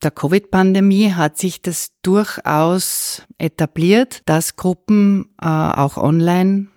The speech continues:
ihre Gruppentreffen anbieten. Das ist sehr unterschiedlich, da muss man einfach dann wirklich die einzelnen Gruppen bei Interesse kontaktieren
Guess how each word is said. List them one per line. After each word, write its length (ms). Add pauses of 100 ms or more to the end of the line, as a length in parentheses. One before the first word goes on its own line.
(120)
ihre 240
Gruppentreffen 720
anbieten. 840
Das 200
ist 160
sehr 140
unterschiedlich, 680
da 100
muss 220
man 120
einfach 240
dann 220
wirklich 240
die 80
einzelnen 400
Gruppen 360
bei 140
Interesse 560
kontaktieren 800